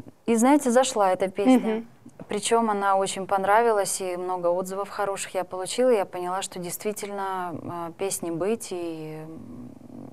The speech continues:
Speaker 1: не зря я ее выбрала, так сказать, в свой репертуар. Э, тут же позвонила Диме, сказала: «Дима», и Брэндон Стоун, и Олег, э,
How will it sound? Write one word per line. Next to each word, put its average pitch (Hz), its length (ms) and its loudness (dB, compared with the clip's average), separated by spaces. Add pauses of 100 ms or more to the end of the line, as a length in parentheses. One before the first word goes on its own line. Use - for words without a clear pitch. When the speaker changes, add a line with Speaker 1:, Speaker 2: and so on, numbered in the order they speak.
(140)
Speaker 1:
не 185 160 -6
зря 180 240 -2
я 165 140 0
ее 165 120 -2
выбрала, 160 580 -6
так 160 160 -12
сказать, 165 580 -10
в - 40 -14
свой 175 220 -4
репертуар. 175 640 -4 (600)
Э, 165 280 -10
тут 185 160 -6
же 170 80 -8
позвонила 170 580 -6
Диме, 208 240 -6
сказала: 165 440 -10
«Дима», 214 300 -4 (800)
и 175 100 -4
Брэндон 214 460 4
Стоун, 196 420 0
и - 160 -6
Олег, 180 480 -2
э, 185 240 -2